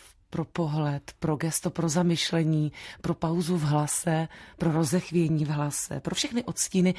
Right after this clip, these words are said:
mám ráda blízká setkání a i proto je máme. Citovala jsem z jedné ze stránek oficiálních webových stránek zpěváka Mekyho Žběrky, protože s ním souhlasím. A hlavně protože sedí tváří v tvář proti mně a já nemusím listovat v encyklopedii.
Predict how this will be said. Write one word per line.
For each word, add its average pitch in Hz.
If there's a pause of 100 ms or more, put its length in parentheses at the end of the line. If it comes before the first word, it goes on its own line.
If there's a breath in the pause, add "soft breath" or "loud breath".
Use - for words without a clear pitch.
(160 loud breath)
mám 175
ráda 170
blízká 156
setkání 160
a 151 (380 loud breath)
i 202
proto 180
je 175
máme. 143 (480 loud breath)
Citovala 196
jsem 226
z 165
jedné 247
ze 202
stránek 196 (100)
oficiálních 175
webových 143
stránek 156
zpěváka 147
Mekyho 151
Žběrky, 156
protože 185
s -
ním 247
souhlasím. 151 (640 loud breath)
A -
hlavně 165
protože 185
sedí 170
tváří 160
v -
tvář 151
proti 165
mně 151 (300 loud breath)
a 160
já 170
nemusím 160
listovat 147
v -
encyklopedii. -